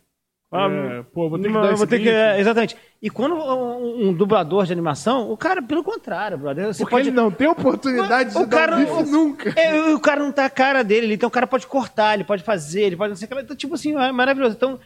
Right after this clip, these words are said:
Speaker 1: animação, você pode fazer uma série de coisas que você não pode fazer em live action. Você pode explodir um prédio, você pode fazer uma porrada de coisa.
Speaker 2: Cara, vocês
Speaker 1: É.
Speaker 2: já viram, vocês já viram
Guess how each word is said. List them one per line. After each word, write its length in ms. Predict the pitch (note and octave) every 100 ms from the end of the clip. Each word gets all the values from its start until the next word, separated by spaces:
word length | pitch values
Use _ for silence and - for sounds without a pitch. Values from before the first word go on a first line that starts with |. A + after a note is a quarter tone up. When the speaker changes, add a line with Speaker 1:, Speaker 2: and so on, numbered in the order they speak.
| _ _
Speaker 1:
animação, 520 | G3 A#3+ B3+ A3 A#3
você 160 | A#3 A3
pode 180 | A3+ -
fazer 140 | G3
uma 140 | G#3 G3+
série 280 | - G#3+
de 80 | G3
coisas 200 | G#3 G3
que 60 | G3
você 40 |
não 80 | F#3
pode 160 | F#3 D#3
fazer 140 | E3
em 40 |
live 240 | D#3 D3 C#3
action. 280 | C3 - C3 _ _ _ _
Você 140 | B3+ E4
pode 160 | F#4
explodir 440 | - D4+ C#3+ F#3+ C#4
um 140 | G3
prédio, 420 | B2+ F#3+ G3 G3+
você 80 | D#3+
pode 140 | G3+ G3+
fazer 100 | A3+
uma 40 | A3+
porrada 280 | A#3+ A#3+ B3
de 80 |
coisa. 340 | - A3+ A#3 A3+
Speaker 2:
Cara, 220 | - -
vocês 220 | - B3
Speaker 1:
É. 20 | B3
Speaker 2:
já 100 | G#3+
viram, 440 | D#3+ B3 A#3 E3+
vocês 300 | - G3+ G3
já 140 | G3+
viram 520 | D#3+ C#3 G#3 G3+ C#3+